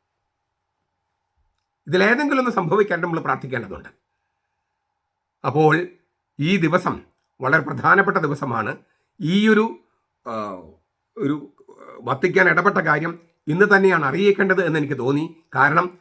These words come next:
വിശുദ്ധ കുർബാനയുമായിട്ട് ബന്ധപ്പെട്ട ഏറ്റവും പ്രധാനപ്പെട്ട ദിവസമാണിത്.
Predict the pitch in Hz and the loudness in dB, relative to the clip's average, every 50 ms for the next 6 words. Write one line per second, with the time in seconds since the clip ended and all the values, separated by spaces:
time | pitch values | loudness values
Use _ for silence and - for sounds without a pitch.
0 | _ _ _ _ - 139 131 196 185 180 160 165 156 156 165 185 202 208 214 208 | _ _ _ _ -8 0 4 4 4 4 2 -4 -4 0 4 4 4 4 4 0
1 | 208 - - 160 156 151 143 143 170 175 - 165 160 - 180 165 143 131 - 156 | 0 -4 -4 -6 -6 -8 -6 -6 -6 -6 -6 -6 -8 -8 -10 -10 -10 -8 -2 -2
2 | 180 170 165 160 151 151 127 110 123 131 175 165 160 165 170 170 180 | -2 -2 -2 -6 -6 -8 -8 -8 -8 -6 -4 -2 -2 -2 -2 -2 -4